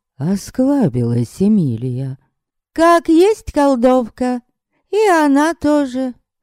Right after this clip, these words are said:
Позволяет помогать. Но как у Генри сил станет слишком много, так ей и конец придёт». «Всем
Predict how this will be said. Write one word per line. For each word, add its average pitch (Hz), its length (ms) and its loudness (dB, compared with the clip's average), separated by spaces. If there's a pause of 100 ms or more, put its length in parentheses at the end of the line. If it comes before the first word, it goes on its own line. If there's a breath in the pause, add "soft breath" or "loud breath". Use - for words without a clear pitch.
(160)
Позволяет 359 720 2
помогать. 254 760 -2 (340)
Но 285 320 0
как 320 240 -2
у 359 120 2
Генри 262 500 0
сил 262 380 -2
станет 285 480 -2
слишком 311 480 -2
много, 339 580 -2 (300)
так 427 320 -2
ей 330 480 0
и 381 280 0
конец 349 600 -2
придёт». 254 720 -2 (680)
«Всем 220 680 2